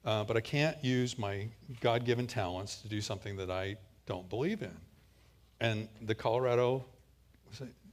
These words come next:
the Colorado Commission on Human Rights, was that right? Okay. Uh, went after him.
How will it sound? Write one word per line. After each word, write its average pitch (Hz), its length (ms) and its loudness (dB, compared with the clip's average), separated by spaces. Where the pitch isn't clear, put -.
the 110 60 -10
Colorado 147 520 4
Commission 123 420 0
on 113 140 -2
Human 120 280 -2
Rights, 139 400 -2
was 123 120 -2
that 127 140 2
right? 147 280 -2
Okay. 101 200 -6
Uh, 104 380 6
went 131 200 2
after 143 360 0
him. 85 180 -8